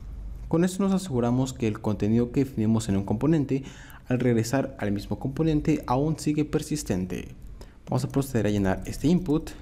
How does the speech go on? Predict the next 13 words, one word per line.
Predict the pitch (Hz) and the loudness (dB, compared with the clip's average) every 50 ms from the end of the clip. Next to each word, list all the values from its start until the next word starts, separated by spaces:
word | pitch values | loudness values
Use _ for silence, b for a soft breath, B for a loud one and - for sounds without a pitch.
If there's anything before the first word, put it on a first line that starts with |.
| B B B | B B B
y | - - | -12 -4
si | - - 123 | 0 2 2
ahora | 139 160 156 | 2 2 0
cambiamos | - 127 113 110 110 113 113 110 | 0 0 2 2 4 4 2 4
de | 101 107 | 4 4
vista, | 139 170 160 - - 123 127 127 127 | 4 4 2 2 0 0 0 0 0
por | 127 98 | -2 -4
ejemplo | 98 - - 127 - 107 104 - - | -2 -2 -4 -2 0 0 0 0 0
hacia | - 104 - - 107 | -4 -6 -2 -2 0
about | 127 156 151 147 151 147 - - - B B B B B B B B B - - | 2 2 2 2 2 0 -2 -10 -14 B B B B B B B B B -6 -4
y | 98 | -2
hacia | 98 101 107 92 - | -2 0 -2 -4 -2
careers, | - 104 107 139 165 160 147 151 - - - - | -2 -2 0 2 2 0 0 -2 -6 -12 -16 -18